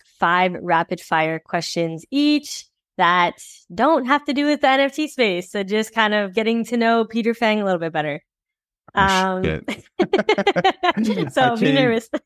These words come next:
Speaker 1: <laughs>
Speaker 2: I came all, like, I came, like, you know, ready professional to answer questions, and then you guys are just gonna do this. Okay.
Speaker 1: <laughs>
Speaker 2: All right, let's do it.
Speaker 1: All right.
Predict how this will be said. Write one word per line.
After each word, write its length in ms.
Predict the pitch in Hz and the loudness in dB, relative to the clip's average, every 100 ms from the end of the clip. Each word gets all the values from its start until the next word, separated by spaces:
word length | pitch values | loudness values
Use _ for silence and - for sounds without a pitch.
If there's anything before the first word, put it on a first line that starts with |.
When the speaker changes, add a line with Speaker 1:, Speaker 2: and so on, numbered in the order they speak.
| _ | _
Speaker 1:
<laughs> 280 | _ 381 - 349 | _ -2 0 0
Speaker 2:
I 120 | 127 | 2
came 320 | 330 139 135 | 2 4 4
all, 180 | 131 127 | 2 2
like, 260 | 120 110 - - - | 0 -2 -6 -12 -6
I 100 | 113 | -4
came, 440 | - 117 117 113 | 2 2 2 2
like, 240 | 127 110 - | 2 2 0
you 80 | 107 | 0
know, 120 | 101 | 2
ready 260 | 95 104 98 | 2 2 0
professional 540 | - 98 95 - 95 | -2 -2 -2 0 2
to 60 | 90 | 2
answer 260 | 90 - | 2 0
questions, 460 | 90 98 90 - 95 | 0 0 0 0 2
and 100 | 90 | 2
then 60 | 90 | 4
you 100 | 90 | 2
guys 140 | 87 | 0
are 80 | 85 | -4
just 100 | - | -2
gonna 160 | 87 | 0
do 160 | 82 90 | 2 2
this. 160 | 87 - | 0 -2
Okay. 300 | 120 - 95 _ _ _ - | -2 0 -2 _ _ _ -8
Speaker 1:
<laughs> 420 | - 349 - - | -4 -4 -4 -2
Speaker 2:
All 100 | 123 | 2
right, 160 | 127 123 | 2 0
let's 140 | 120 | 0
do 180 | 104 90 | 2 0
it. 100 | 78 _ _ _ _ _ - - _ - - _ _ - | -2 _ _ _ _ _ -16 -16 _ -14 -14 _ _ 0
Speaker 1:
All 140 | 220 | 2
right. 300 | 214 190 185 | 2 2 -2